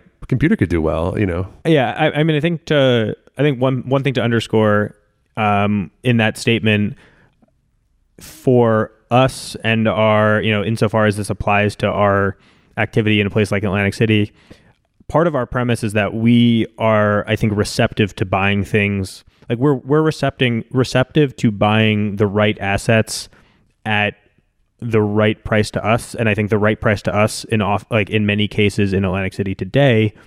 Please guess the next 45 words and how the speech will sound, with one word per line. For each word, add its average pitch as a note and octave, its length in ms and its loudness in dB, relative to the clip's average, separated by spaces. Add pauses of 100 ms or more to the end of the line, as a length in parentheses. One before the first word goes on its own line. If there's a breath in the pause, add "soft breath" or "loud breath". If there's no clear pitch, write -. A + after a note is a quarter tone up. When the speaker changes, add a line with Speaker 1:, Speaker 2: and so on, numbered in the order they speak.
(440 soft breath)
Speaker 2:
is B2 440 0
more A2+ 320 4
or G#2 60 4
less G2+ 380 -2
what G#2 260 -2
the G2 80 0
market F#2+ 380 0
value G2 380 2
of F2+ 80 0
that F#2 180 -2
property F#2 400 -4
is. A#2 240 -2
Speaker 1:
Yeah. F2 220 0 (400 soft breath)
Speaker 2:
Whereas A2+ 720 0 (920)
in, A2+ 680 2
you A2 80 -4
know, G#2 100 -2
North A#2+ 340 0
Jersey, G2+ 560 0 (360 soft breath)
if A2+ 140 0
we're B2+ 120 2
looking B2 260 0
to A2+ 60 -2
buy G#2 180 0
a F#2+ 80 -2
flip, - 460 -4 (180)
we're B2 200 2
looking C3 260 0
to G#2+ 80 0
buy G#2 200 0
that G2+ 320 0
at, G2+ 220 -2 (100)
you G#2+ 100 0
know, G2 100 0
a F#2 60 0
twenty-five G2+ 580 0
percent F#2+ 280 -4
discount F#2+ 440 -2
to A2 60 2
what G2 160 -2
market G2 300 0
value F2+ 340 0
is F#2 100 -2
today. D#2+ 380 -6
Speaker 1:
Right. F2+ 220 -2